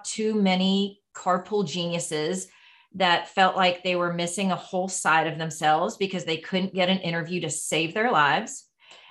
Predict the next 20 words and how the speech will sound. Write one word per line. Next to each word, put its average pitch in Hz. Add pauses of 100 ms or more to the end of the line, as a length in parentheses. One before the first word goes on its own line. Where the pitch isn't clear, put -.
And 190
then 185
I, 208
as 196
a 180
hiring 220
manager 175
at -
work, 185 (240)
I 170
would 185
have 175
killed 247
to 202
have 175
these 165
women 170
on 160
my 151
team, 165